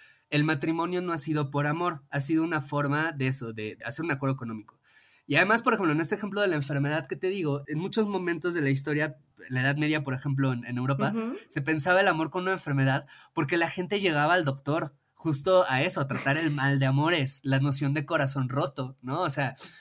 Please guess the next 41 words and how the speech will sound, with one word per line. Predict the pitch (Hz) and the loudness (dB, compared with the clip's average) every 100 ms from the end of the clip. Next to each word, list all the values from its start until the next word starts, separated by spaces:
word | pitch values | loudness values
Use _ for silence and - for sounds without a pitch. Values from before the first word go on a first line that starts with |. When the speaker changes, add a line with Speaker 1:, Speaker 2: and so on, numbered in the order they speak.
| - | -6
Speaker 1:
llegaban | 143 139 156 185 | 0 4 4 4
y | 170 | 2
decían, | 143 170 156 151 | 0 0 -2 -2
"Es | 170 - | -4 -2
que | 180 185 190 - _ - | 0 0 -2 -10 _ -4
estoy | 139 143 180 | -2 2 2
pensando | 196 185 190 180 | 2 0 0 0
en | 175 | 0
esta | 180 - - | -2 -2 -2
persona | 151 139 - 185 190 190 | -2 -2 2 2 2 0
y | 180 | -4
me | 165 | -4
hechizó | 143 151 - 180 185 190 | -4 -6 -2 4 6 6
y | 190 | 4
me | 165 | 0
siento | 151 175 147 | 0 -2 0
Speaker 2:
Sí. | 160 | -2
Speaker 1:
mal | 165 170 180 180 | 0 2 2 0
y | |
no | 160 | -8
estoy | 165 170 | -10 -10
cumpliendo | 156 147 160 | -6 -2 -2
mis | 170 156 | -2 -2
Speaker 2:
Me | 147 | 0
Speaker 1:
obligaciones | 135 127 131 208 202 - | 0 0 0 4 4 4
Speaker 2:
hizo | 233 | 0
Speaker 1:
y | |
Speaker 2:
un | 214 | 2
Speaker 1:
estoy | 196 | 2
Speaker 2:
amarre | 185 185 185 | 4 4 4
Speaker 1:
enfermo | 180 185 202 | 2 0 0
Speaker 2:
casi, | 185 | -2
casi. | 175 175 165 - | -4 -4 -8 -6
Speaker 1:
y | 165 | 0
lloro | 156 190 190 | 4 6 6
todo | 190 202 160 | 2 -2 2
el | 143 139 | 2 4
día | 180 185 | 4 4
y | 165 | 4
Speaker 2:
<laughs> | |
Speaker 1:
todo", | 170 170 196 | 0 0 -2